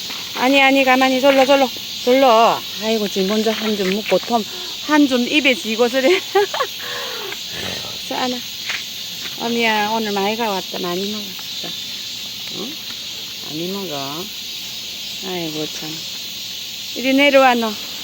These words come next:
아이고, 저 봐요. 먹고는 저쪽에 가서 먹고. 이봐라.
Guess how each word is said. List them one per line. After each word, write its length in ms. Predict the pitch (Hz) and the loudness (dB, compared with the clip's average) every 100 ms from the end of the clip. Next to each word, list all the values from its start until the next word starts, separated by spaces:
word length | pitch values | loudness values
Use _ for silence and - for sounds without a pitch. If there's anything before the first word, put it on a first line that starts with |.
| - - - - - - - - - - - | -10 -8 -8 -8 -8 -8 -10 -12 -10 -8 -4
아이고, 360 | 285 311 311 277 | 2 4 4 4
저 160 | 277 | 4
봐요. 260 | 254 254 240 | 4 4 4
먹고는 500 | 277 302 262 240 226 | 2 2 2 2 2
저쪽에 380 | 226 226 277 254 | 0 0 0 2
가서 240 | 233 240 | 0 0
먹고. 260 | 233 269 240 - - - - - - - - - - | -4 -2 -2 -2 0 0 0 -2 -4 -8 -8 -10 -4
이봐라. 280 | 277 233 170 | 2 4 4